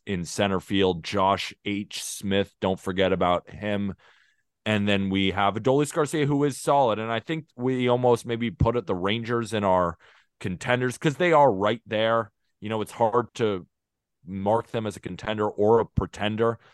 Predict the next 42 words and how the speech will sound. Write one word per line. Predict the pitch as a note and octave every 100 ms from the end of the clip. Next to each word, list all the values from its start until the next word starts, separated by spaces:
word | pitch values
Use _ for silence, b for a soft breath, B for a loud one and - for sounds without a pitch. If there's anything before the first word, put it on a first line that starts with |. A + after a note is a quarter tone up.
| b b -
But | A#2 G#2 G#2+ _ _ _ _
when | - A#2+
you | C3+ D#3+
have | D3 G#2+ - _ _ _ _ _ -
two-thirds | - D3+ C3 - A#2+ C3 C#3
of | G#2+
the | G2
outfield | F#2 G#2+ - B2
of | A#2 E2+
guys | G#2 G#2+ F#2
that | F2+
I'm | F#2+ G#2+
not | G#2+ G2+
very | G#2 F2+
high | D#2+ F2+ G#2
on | A2 A#2 A#2
and | F2 F2
one | E2+ G2 G2+
guy | F#2 F#2
I'm | G2+ E2+
pretty | G#2 G2
low | E2 E2+ F#2+ G#2+
on | G#2+ A2+ G#2+
in | E2+
Josh | E2 F#2 G#2+ - -
H. | G2 - -
Smith, | - - F#3 G3+ A3+ - _ _ _ _ _ -
I | G#2+ -
think | D#3+ D3
the | A#2+
outfield | A#2 B2+ - A2 G2+
is | E2+
the | F2+ G2+ -
clear | - - D3+ E3+ E3 C3+
weakness | G2 F#2+ A#2+ - F#2+ E2+ G2
of | E2
the | E2
Rangers, | E2 A2 A#2+ D#2 D#2 E2
is | E2+
it | E2+
not, | G2 A2+
Jack? | C3 C3+ -